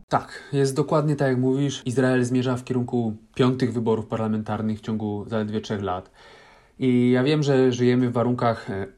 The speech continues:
stale rosnącej polaryzacji politycznej i rozdrobnienia partyjnego, no ale to jest chyba pewnego rodzaju rekord w warunkach państwa demokratycznego. E, inne takie w miarę świeże przykłady, które przychodzą mi na myśl, to Hiszpania, która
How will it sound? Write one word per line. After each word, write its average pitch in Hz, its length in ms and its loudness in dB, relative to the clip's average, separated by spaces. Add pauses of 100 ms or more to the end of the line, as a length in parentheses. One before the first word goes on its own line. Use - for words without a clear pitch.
stale 127 400 4
rosnącej 110 640 -2 (340)
polaryzacji 117 560 2
politycznej 107 680 -4
i 92 340 -10 (220)
rozdrobnienia 110 600 0
partyjnego, 101 600 -6 (500)
no 135 60 -2
ale 139 120 4
to 160 100 -2
jest 139 120 0
chyba 151 160 4
pewnego 147 360 0
rodzaju 135 580 2
rekord 131 520 -2
w 117 180 -14
warunkach 107 440 -2
państwa 101 580 -2
demokratycznego. 101 880 -6 (720)
E, 110 80 -2
inne 127 540 2 (520)
takie 104 480 -2
w 98 120 -12
miarę 110 260 2
świeże 131 280 2
przykłady, 117 420 0
które 110 220 -4
przychodzą 110 340 -4
mi 107 140 0
na 104 140 0
myśl, 110 240 -2
to 101 380 -2
Hiszpania, 117 600 0
która 92 300 -4